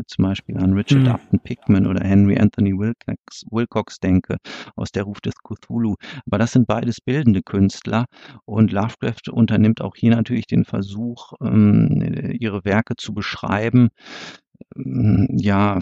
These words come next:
Speaker 1: versucht das, äh, irgendwo zu vermeiden, will nicht so ganz grafisch, nicht so ganz eindeutig werden, aber, ähm, kommt doch ein bisschen mehr aus der Reserve noch als hier, wo er wirklich, äh, so gut wie gar nicht die Musik,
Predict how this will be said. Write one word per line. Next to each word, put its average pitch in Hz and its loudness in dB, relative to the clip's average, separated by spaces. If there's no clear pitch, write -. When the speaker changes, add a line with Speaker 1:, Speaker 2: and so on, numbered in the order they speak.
Speaker 1:
versucht 110 -4
das, 107 -6
äh, - -2
irgendwo 113 0
zu - -10
vermeiden, 101 4
will 107 2
nicht 107 2
so - -10
ganz 107 2
grafisch, 101 -4
nicht 113 0
so - -4
ganz 107 2
eindeutig 107 -2
werden, 110 2
aber, 104 -4
ähm, 117 -2
kommt - 0
doch 117 -2
ein 113 4
bisschen 104 2
mehr 107 2
aus 110 -4
der 107 -8
Reserve 104 -2
noch 107 4
als - -8
hier, 104 -2
wo 95 -4
er 101 0
wirklich, - -10
äh, 113 -8
so 104 -6
gut 104 -10
wie 110 -4
gar 101 4
nicht 107 2
die 101 2
Musik, 98 0